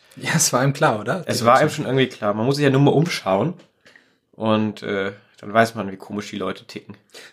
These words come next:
Speaker 1: Ja, und als nächstes, was ich unbedingt, äh, apropos komische Leute, das ist jetzt kein
Speaker 2: <laughs>
Speaker 1: Deutscher. Ah ja, Netzsieger war die Quelle. Wir werden das mal, wir werden das mal posten. Als nächstes hab ich von einem, äh, Zauberer, der aussieht wie Dumbledore, geredet.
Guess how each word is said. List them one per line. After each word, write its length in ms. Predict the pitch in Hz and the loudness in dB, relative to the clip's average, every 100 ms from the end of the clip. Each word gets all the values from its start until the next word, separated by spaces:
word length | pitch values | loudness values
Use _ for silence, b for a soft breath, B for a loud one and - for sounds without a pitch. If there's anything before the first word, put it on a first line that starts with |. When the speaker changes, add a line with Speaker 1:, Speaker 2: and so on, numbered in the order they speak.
| - | 0
Speaker 1:
Ja, 200 | 156 269 | 2 2
und 80 | 170 | 0
als 200 | - - | 0 2
nächstes, 380 | 254 - - 117 | 2 0 -2 -6
was 120 | 110 | -8
ich 160 | - | -10
unbedingt, 480 | 110 107 101 107 - | -10 -12 -12 -16 -14
äh, 220 | 113 104 104 _ _ | -12 -12 -16 _ _
apropos 420 | 127 135 123 127 | -10 -8 -6 -4
komische 360 | - 160 120 123 | 0 0 0 2
Leute, 320 | 156 - 113 B - | 2 0 -6 B -8
das 140 | 139 | -2
ist 80 | 151 | 0
jetzt 80 | - | 2
kein 140 | 127 | 2
Speaker 2:
<laughs> 20 | |
Speaker 1:
Deutscher. 300 | 123 170 139 B B | 4 4 2 B B
Ah 40 | 143 | 4
ja, 120 | 123 | 6
Netzsieger 800 | 139 160 - 131 113 110 92 92 | 4 2 0 2 0 -2 -8 -14
war 160 | 98 98 | -14 -12
die 100 | 101 | -14
Quelle. 340 | - 98 92 90 | -16 -14 -14 -12
Wir 120 | 113 | -2
werden 140 | 127 151 | 0 2
das 160 | 123 | 0
mal, 240 | 117 104 98 | -6 -10 -10
wir 80 | 107 | -8
werden 120 | 120 | -8
das 140 | 113 | -8
mal 60 | 104 | -16
posten. 420 | - 110 - 98 B B B | -12 -10 -10 -16 B B B
Als 160 | - | 0
nächstes 480 | 180 262 - 123 - B - | 4 4 4 -2 -4 B -6
hab 140 | 165 | 0
ich 120 | 196 - | 2 2
von 140 | 135 | -2
einem, 220 | 135 147 | 0 0
äh, 220 | 139 139 147 | 4 4 4
Zauberer, 440 | - 262 170 113 | 4 2 2 0
der 140 | 117 139 | 0 0
aussieht 200 | 143 135 | -4 -6
wie 60 | |
Dumbledore, 520 | 123 165 185 113 107 104 | -4 0 0 0 -4 -12
geredet. 580 | 110 107 98 98 - | -16 -16 -16 -18 -20